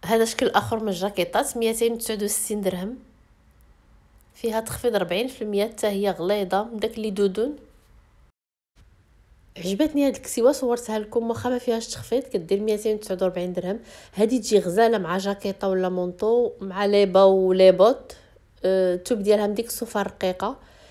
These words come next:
اللون ديالها نتوما كتشوفوا شحال هادئ وزوين. المهم الفيديو تسالى هنا، نتمنى يكون عجبكم، تشاركوا في القناه وديروا جيم، والى فيديو مقبل ان شاء الله.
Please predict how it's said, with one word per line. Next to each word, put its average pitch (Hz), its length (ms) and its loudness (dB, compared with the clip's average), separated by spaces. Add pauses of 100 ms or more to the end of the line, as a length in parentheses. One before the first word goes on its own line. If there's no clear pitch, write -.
(240)
اللون 226 300 2
ديالها 208 440 2
نتوما 202 240 -4
كتشوفوا 208 340 -6
شحال 208 300 -4
هادئ 185 400 0
وزوين. 190 440 -2 (1080)
المهم 294 280 2
الفيديو 233 380 -2
تسالى 240 300 0
هنا، 226 200 0
نتمنى 262 300 -2
يكون 262 260 0
عجبكم، 185 560 0
تشاركوا 233 440 -6
في 214 60 -8
القناه 214 540 -4
وديروا 196 380 0
جيم، 240 480 -2
والى 220 300 -2
فيديو 208 240 0
مقبل 214 360 -2
ان 214 140 -2
شاء 196 260 -6
الله. 170 200 -6